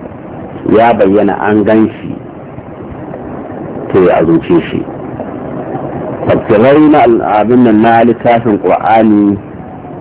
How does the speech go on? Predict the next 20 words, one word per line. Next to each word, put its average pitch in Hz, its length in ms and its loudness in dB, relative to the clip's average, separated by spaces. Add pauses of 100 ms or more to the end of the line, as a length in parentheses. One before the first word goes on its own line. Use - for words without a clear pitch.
(520)
waɗanda 104 400 4
malamai 92 500 4
masana 104 540 2
suka 98 200 -2
rubuta 101 760 2 (100)
tun 110 180 0
daga 87 360 2 (1200)
wato 92 300 2
tabi'in 95 540 2
da 101 60 2
tabi'ut 104 400 2
tabi'in, 101 560 4 (1500)
waɗanda 104 300 4
suka 107 200 0
tabbatar 110 460 2
muna 107 480 4 (1300)
fassara - 560 2
ayoyin 117 420 4
Alƙur'ani 110 800 0
mai 92 160 0